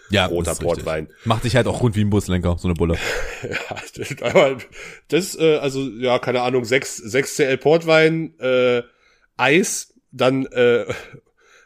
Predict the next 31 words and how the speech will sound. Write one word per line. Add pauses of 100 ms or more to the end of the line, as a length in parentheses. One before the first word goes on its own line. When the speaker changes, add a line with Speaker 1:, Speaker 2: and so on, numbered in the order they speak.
(180)
Speaker 2:
äh,
kann
man
natürlich
noch
Botanical,
also
Pflanzen
nach
Wahl.
Ich
habe
es
probiert,
was
ich
sehr
empfehlen
kann,
ist
mit
Limette
und
Minze,
was
das
Ganze
natürlich
Speaker 1:
Mm.
Speaker 2:
noch
mal